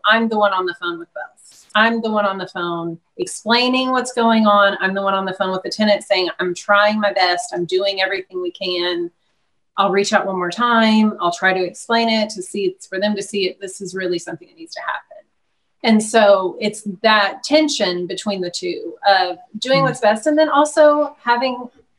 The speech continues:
Speaker 1: explaining to our tenants realistic expectations of, "Listen, you know, you didn't move into a brand new home. Not everything is going to be perfect." And it's just, it's a balance. It's a balance 'cause we want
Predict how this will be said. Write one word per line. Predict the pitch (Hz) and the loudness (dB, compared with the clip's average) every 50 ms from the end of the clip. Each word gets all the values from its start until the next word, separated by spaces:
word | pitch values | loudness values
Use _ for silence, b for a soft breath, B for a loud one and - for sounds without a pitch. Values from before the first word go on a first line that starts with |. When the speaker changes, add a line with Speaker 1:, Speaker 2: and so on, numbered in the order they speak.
| _ _ - | _ _ -16
Speaker 1:
explaining | 233 - - - 269 285 311 311 294 | -14 -14 -2 2 4 4 4 4 2
to | - 269 | 0 0
our | 220 | 0
tenants | 214 - 208 208 208 208 - 226 | 0 0 -2 -2 -2 -4 -4 -4
realistic | 220 214 208 202 185 - 190 185 | -4 -2 -2 -2 -4 -4 -6 -6
expectations | 175 - - - 180 - - 226 233 - - 320 - _ _ _ - - - - - | -6 -6 -8 -14 -16 -4 0 0 0 0 -2 -12 -14 _ _ _ -20 -20 -18 -2 2
of, | 214 196 185 180 170 - _ _ _ - - _ _ _ _ _ _ _ _ - | 2 2 2 0 -8 -12 _ _ _ -20 -20 _ _ _ _ _ _ _ _ -4
"Listen, | 214 220 220 - - 196 180 - - 214 - _ _ _ _ _ _ _ - | -4 -2 -2 -2 -4 -4 -4 -4 -10 -16 -18 _ _ _ _ _ _ _ -8
you | 208 202 | -4 -2
know, | 196 190 | -2 0
you | 190 196 220 220 | 0 0 2 4
didn't | 233 226 226 214 | 4 4 4 6
move | 214 220 214 208 | 4 4 4 2
into | 226 233 254 254 - 285 240 | 2 0 0 -2 -2 -2 -2
a | 220 | 0
brand | 220 202 190 185 185 | 0 0 0 0 0
new | 185 175 175 | 0 -2 -2
home. | 165 175 170 170 170 170 175 | -2 -2 -4 -2 -2 -2 -2
Not | 180 185 190 - - | 0 -2 -2 0 0
everything | 214 214 214 226 220 220 220 208 202 | 0 0 0 -2 -4 -2 -4 -6 -6
is | 190 185 - | -8 -10 -8
going | - 214 240 262 269 269 | -2 0 0 0 0 -2
to | - 220 | -4 -2
be | 190 180 | -2 -2
perfect." | 170 - - 175 170 - - - - - _ _ - | -2 0 -2 -4 -4 -4 -6 -8 -10 -10 _ _ -12
And | 190 175 175 175 - _ _ _ _ _ _ _ _ _ _ _ _ _ _ _ _ _ _ _ _ _ _ _ _ - | -10 -8 -8 -10 -12 _ _ _ _ _ _ _ _ _ _ _ _ _ _ _ _ _ _ _ _ _ _ _ _ 2
it's | - 226 226 - - - - | 2 2 2 2 -4 -6 -10
just, | _ - - 269 254 240 240 240 240 226 226 - - - - - - - - | _ -10 -4 0 2 2 4 4 2 0 0 -4 -10 -12 -14 -14 -14 -14 -2
it's | - 220 214 | -2 0 0
a | 214 185 | 0 0
balance. | 165 185 185 180 175 175 - - _ - - - - _ _ - | 2 2 2 2 -2 -6 -14 -16 _ -20 -20 -20 -20 _ _ -10
It's | 220 214 220 | -8 -6 -6
a | 202 | 0
balance | 180 208 208 208 202 202 - - - | 2 4 4 6 4 2 0 -4 -6
'cause | - 214 190 185 | -6 -6 -4 -2
we | 208 247 285 | -2 -2 0
want | 302 277 254 233 220 202 185 - - - | 2 4 4 4 4 4 2 -2 -8 -12